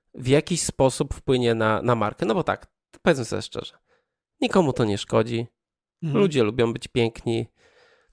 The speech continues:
Speaker 1: może nawet ta reklama pozwala niektórym poczuć się lepiej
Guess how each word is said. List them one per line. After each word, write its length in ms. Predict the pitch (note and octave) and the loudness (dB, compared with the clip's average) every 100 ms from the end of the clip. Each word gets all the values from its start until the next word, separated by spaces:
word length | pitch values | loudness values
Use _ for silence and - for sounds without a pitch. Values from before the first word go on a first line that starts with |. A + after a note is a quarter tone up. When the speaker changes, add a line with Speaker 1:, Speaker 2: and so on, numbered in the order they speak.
| _ _ _ - - - | _ _ _ -20 -14 -2
Speaker 1:
może 380 | C#3+ F3+ F#3 F3 | 2 4 4 4
nawet 380 | E3 D#3 D3 | 4 4 2
ta 180 | - C3 | 2 4
reklama 1120 | C3 - C#3+ C#3+ C3+ B2+ B2 B2 B2 A#2+ A#2 - - | 4 0 0 2 4 4 4 2 2 0 -2 -6 -6
pozwala 480 | - B2+ B2+ C#3 C3 | -2 0 4 6 6
niektórym 420 | B2+ A#2 D3 C3 | 2 0 0 2
poczuć 360 | A#2 B2 C#3+ - | 2 2 0 -4
się 160 | - A2 | 0 2
lepiej 600 | A#2 - C3+ A#2+ A#2 | 2 0 0 0 0